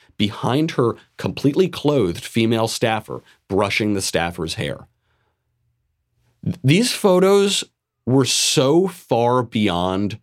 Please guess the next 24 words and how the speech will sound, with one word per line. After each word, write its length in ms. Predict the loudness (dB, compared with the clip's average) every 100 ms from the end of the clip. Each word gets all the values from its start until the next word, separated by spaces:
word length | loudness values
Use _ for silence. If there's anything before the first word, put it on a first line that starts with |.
| _
sexy. 580 | -4 -2 -2 -2 -2 -2 -8 -2
Like, 120 | 0
they 100 | 2
were 120 | 2 2
so 320 | 2 2 2
far 300 | 2 0 2
beyond 340 | 2 2 2
anything 560 | 2 2 0 2 0 -2 -12 -2
that 160 | -2 0
any 220 | 0 2
normal 340 | 2 2 0
person 380 | 2 0 0 -2
could 240 | 0 -2 -2 _ _ _ _ _ -4
remotely 560 | 2 2 4 2 2 0
consider 400 | 0 0 0 -2
titillating, 720 | -2 -2 0 0 2 0 -2 -10 -20 -6
and 140 | 0 2
they 100 | 2
just 440 | 2 0 0 0
were 140 | -2 -2
fully 440 | 0 2 4 4
one 380 | 2 0 2 2
hundred 640 | 0 0 0 2 2 2
percent 560 | 0 0 0 0 -2